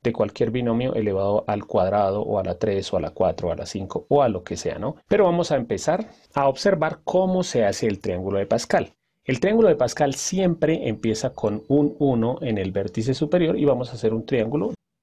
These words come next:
de esta forma, ¿sí? Así. El uno va en la parte superior.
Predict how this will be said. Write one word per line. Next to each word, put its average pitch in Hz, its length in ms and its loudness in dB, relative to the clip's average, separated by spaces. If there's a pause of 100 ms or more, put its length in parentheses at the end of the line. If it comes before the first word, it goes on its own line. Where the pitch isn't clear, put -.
(1400)
de 98 180 -2
esta - 240 -4
forma, - 460 -8
¿sí? - 320 -6 (580)
Así. - 400 -8 (880)
El 156 220 2
uno 180 240 2
va 147 240 0
en 113 80 -2
la 104 80 -2
parte 101 260 -6
superior. 160 480 0